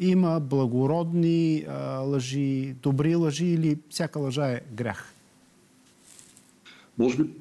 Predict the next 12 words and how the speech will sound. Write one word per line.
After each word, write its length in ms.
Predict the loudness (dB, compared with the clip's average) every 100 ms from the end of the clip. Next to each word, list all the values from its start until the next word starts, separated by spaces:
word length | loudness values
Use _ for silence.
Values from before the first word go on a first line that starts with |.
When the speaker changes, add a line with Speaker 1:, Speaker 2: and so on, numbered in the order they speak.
| -20 _ _ -6
Speaker 2:
заради 320 | 0 0 0
това, 240 | -2 -2 -2
че 120 | -4
свързваме 800 | 0 0 2 2 2 2 0 -2 -6
хумора 520 | -4 0 2 2 0
с 300 | -2 -4 -2
този 240 | 0 0
тип 180 | -2 -4
насмешлив 580 | -4 0 0 0 0 -4
хумор, 400 | -2 -2 0 -2
с 180 | -4 -6 -6 -14 _ _ _
подбива, 600 | 0 0 0 0 0